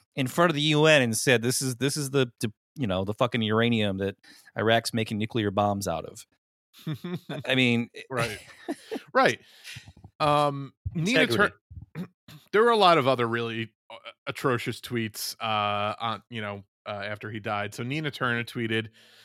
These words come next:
Speaker 2: uh, tweeted a C N N or an Apple News article, "Colin Powell, former Secretary of State, has died from complications of covid nineteen. Uh, condolences to the Powell family and friends." And now she got about two hundred and eighty replies immediately, and then she turned off the comments, which is just,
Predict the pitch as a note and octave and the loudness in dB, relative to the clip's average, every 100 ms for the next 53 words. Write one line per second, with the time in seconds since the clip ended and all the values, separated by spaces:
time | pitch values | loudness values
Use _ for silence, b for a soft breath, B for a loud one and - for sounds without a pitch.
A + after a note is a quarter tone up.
0 | b b A#2 A2 A2 - A3+ G#3+ F3+ - | b b 2 4 2 0 0 2 2 0
1 | E3 C#3 B2+ B2+ A#2 A2+ A2 A#2+ A#2+ A#2+ | 0 2 2 2 4 4 2 2 2 0
2 | A#2 A2+ A2+ G#2+ A2+ A2 A2 A2 G2+ A2+ | -2 -2 0 -2 -2 -8 -6 -6 0 2
3 | A2 G#2+ A2+ G#2 - G#2+ - G2+ G2 - | 2 0 -6 -8 -8 -10 -10 -12 -6 -2
4 | F3 C#3+ A2+ A2+ G#2+ A2 - G#2+ - A2+ | 0 0 0 -2 -2 -8 -8 -10 -8 -10
5 | G#2 G#2 G2 G#2+ G#2 G2+ G2 G#2 B2 B2 | -10 -12 -14 -10 -10 -10 -12 -10 -8 -6
6 | A#2+ A#2+ - b b b b b - A#2 | -4 -6 -10 b b b b b 0 4
7 | A2 G#2+ G#2+ - D3+ D#3 F3+ F#3+ F#3+ E3+ | 4 4 2 0 0 4 4 4 2 0
8 | - C#3+ - C3+ C3 A#2 A#2+ A#2 A2+ G#2+ | 2 0 6 6 6 2 0 0 -2 -6
9 | G#2 A2+ G2 F#2 F#2 A#2+ B2 A#2+ - C#3+ | -8 -10 -10 -12 -14 -6 0 0 0 2
10 | D#3+ D#3+ C#3 - E3+ D#3 C3 A#2+ B2 A#2+ | 4 4 2 0 0 0 0 2 4 4
11 | A2+ - A2 G#2+ G#2+ G#2+ A2 A2 A#2 A#2 | 0 0 2 2 2 -2 -2 0 0 0
12 | A#2 G#2+ A2 - A#2 A2 _ b b b | -2 -2 -6 -6 -10 -10 _ b b b
13 | - D3+ C#3+ B2+ A#2+ - A#2 A#2 B2 B2 | 2 4 6 4 2 4 6 6 2 0
14 | - A#2 G#2 - - A#2+ G2 - A2+ | -2 -2 -2 -6 -6 -8 -8 -8 -8